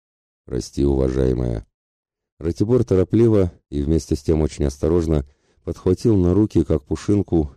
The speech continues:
истерзанную боем с Мельванесом знахарку,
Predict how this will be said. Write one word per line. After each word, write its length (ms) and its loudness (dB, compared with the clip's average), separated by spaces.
истерзанную 800 -2
боем 300 2
с 100 -12
Мельванесом 640 0
знахарку, 580 -4